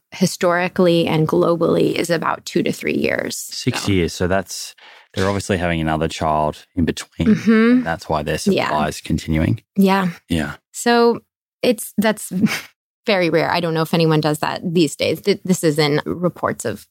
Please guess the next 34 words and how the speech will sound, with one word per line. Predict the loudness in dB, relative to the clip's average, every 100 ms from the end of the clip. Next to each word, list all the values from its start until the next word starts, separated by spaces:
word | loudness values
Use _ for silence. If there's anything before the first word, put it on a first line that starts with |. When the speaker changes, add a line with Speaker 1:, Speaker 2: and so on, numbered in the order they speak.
| -8
Speaker 1:
of, | -8 -8 _ -4
of | -4 -4
h-, | -6 -4
historical. | -4 -2 -2 -2 -2 -2 0
Speaker 2:
Yeah, | 0 -2
sure. | -4 -4 -4
Speaker 1:
Um, | -4 -4 -6 -8 -10 -16 -20 -20 -4
Speaker 2:
But, | -2 0
yeah, | 0 0
but | 0 2
moral | 4 4 2
of |
the | -2
story, | -2 0 0
you're | 0
saying | -2 -2 0 0 -2 -4 _ _ _
if | -4 -2
you're | -2
Speaker 1:
if | -2 0
it's | 0
Speaker 2:
breastfeeding | 2
Speaker 1:
working | 2 2 0
for | 2
you | 4 6
and | 6
your | 6 4
baby, | 0 2 0
continue | 0 -2 0 0
Speaker 2:
Sure. | 2
Speaker 1:
doing | 2 2 2
it. | 0 -2
It's | -2
the | -2
best, | -2 -6 -10 -16